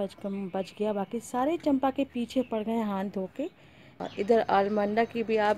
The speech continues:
देख सकते हैं, ये देखिए डंगाल तोड़ दी है। और इसके पीछे तो पड़े रहते हैं, इसके फूल खिलने ही नहीं देते हैं। जैसे ही बड़ी बड़ी सी कलियाँ आती हैं और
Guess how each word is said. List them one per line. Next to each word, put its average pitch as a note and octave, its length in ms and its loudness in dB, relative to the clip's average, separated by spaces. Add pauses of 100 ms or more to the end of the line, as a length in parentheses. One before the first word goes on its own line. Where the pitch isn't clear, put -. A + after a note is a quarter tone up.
(120)
देख G#3+ 220 2
सकते A3+ 480 -4
हैं, A3+ 200 0
ये B3+ 180 2
देखिए G3+ 380 -6
डंगाल F#3+ 420 2 (140)
तोड़ G#3 240 4
दी F#3+ 220 -6
है। B3+ 180 -2 (1120)
और - 100 -2
इसके - 460 2
पीछे E4+ 340 4
तो E4+ 120 2
पड़े B3 320 8
रहते C4 340 6
हैं, C4+ 80 6
इसके C#4+ 240 0
फूल C#4 300 0
खिलने C4+ 440 8
ही D#4+ 200 12
नहीं D4 200 8
देते B3 320 0
हैं। C#4 100 6
जैसे A#3 300 2
ही B3 60 2
बड़ी A#3 220 2
बड़ी A#3 160 2
सी A#3+ 160 -2
कलियाँ A3 480 2
आती A3 280 0
हैं B3 120 4
और A#3 160 4